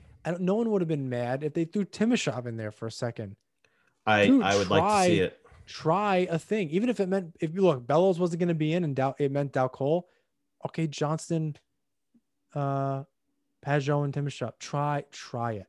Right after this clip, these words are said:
Speaker 2: Yeah.
Speaker 1: Do something.
Speaker 2: I'd like
Speaker 1: They
Speaker 2: to see
Speaker 1: need an
Speaker 2: it.
Speaker 1: injection. They need someone to be that difference maker. And that's like New Jersey. They have so much more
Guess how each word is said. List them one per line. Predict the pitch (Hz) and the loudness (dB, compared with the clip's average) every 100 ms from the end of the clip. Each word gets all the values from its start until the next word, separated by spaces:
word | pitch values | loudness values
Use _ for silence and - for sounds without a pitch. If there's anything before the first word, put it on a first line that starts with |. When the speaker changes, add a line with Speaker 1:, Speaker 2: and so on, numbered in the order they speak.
| _ _ _ - | _ _ _ -4
Speaker 2:
Yeah. | 92 82 - _ _ _ | -2 -2 -6 _ _ _
Speaker 1:
Do | 165 185 | 2 4
something. | 180 147 131 131 123 _ | 4 0 -2 -4 -6 _
Speaker 2:
I'd | 104 101 | -2 2
like | 131 | 4
Speaker 1:
They | |
Speaker 2:
to | 170 | 4
see | 180 226 | 6 6
Speaker 1:
need | |
an | 233 | 6
Speaker 2:
it. | |
Speaker 1:
injection. | 180 151 131 156 - 131 110 | 4 2 0 0 0 -6 -6
They | 123 | -6
need | 135 143 160 180 190 196 - _ _ _ _ _ - | -4 -2 0 2 2 0 -2 _ _ _ _ _ -16
someone | - 160 165 156 | -4 -2 0 0
to | |
be | 131 | -2
that | 123 117 | -2 -2
difference | 120 - 120 - | -4 -6 -10 -10
maker. | 113 117 123 | -12 -12 -10
And | 127 143 | -6 0
that's | 151 160 | 0 2
like | 165 147 - _ _ - | 2 2 -2 _ _ 2
New | 175 | 4
Jersey. | 160 170 185 147 120 | 4 4 4 2 -4
They | 113 143 | 0 0
have | 156 135 | 0 -4
so | - - 160 196 | -12 -6 -4 -2
much | 208 214 - | -2 -4 -4
more | 147 143 | -6 -6